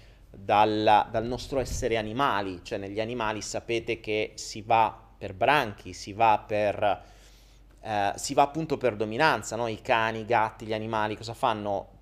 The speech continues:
Marcano il territorio, perché dicono: "Qua ci sto io".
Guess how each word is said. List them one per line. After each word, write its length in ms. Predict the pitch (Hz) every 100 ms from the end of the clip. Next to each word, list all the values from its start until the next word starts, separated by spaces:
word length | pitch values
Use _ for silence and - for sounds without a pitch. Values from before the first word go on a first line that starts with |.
| -
Marcano 600 | 131 135 139 - 135 113
il 120 | 104
territorio, 840 | 113 98 98 151 147 110 95 90 - - - -
perché 340 | - 107 - 117
dicono: 420 | 127 113 101 98
"Qua 360 | - 143 143 -
ci 160 | - 107
sto 280 | - 113
io". 540 | 123 165 113 85 82